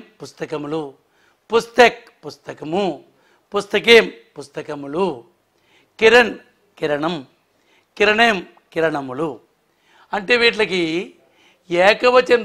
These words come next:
రూపాలకి ఏం చేరిస్తే బహువచన రూపం ఏర్పడుతుంది. తరంగ్ తరంగేం, కితాబ్ కితాబేం, పుస్తక్ పుస్తకేం, కిరణ్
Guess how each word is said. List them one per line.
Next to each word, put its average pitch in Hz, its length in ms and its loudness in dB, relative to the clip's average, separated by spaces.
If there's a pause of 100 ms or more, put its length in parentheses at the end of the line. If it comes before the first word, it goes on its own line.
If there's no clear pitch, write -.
రూపాలకి 180 560 0 (960)
ఏం 269 160 6 (440)
చేరిస్తే 165 540 -6 (920)
బహువచన 196 460 -2 (120)
రూపం 165 240 -8 (160)
ఏర్పడుతుంది. 127 760 -14 (1200)
తరంగ్ 170 480 2
తరంగేం, 151 480 -6 (500)
కితాబ్ 196 460 4
కితాబేం, 160 540 -4 (520)
పుస్తక్ 240 440 0 (140)
పుస్తకేం, 170 440 -4 (480)
కిరణ్ 269 320 6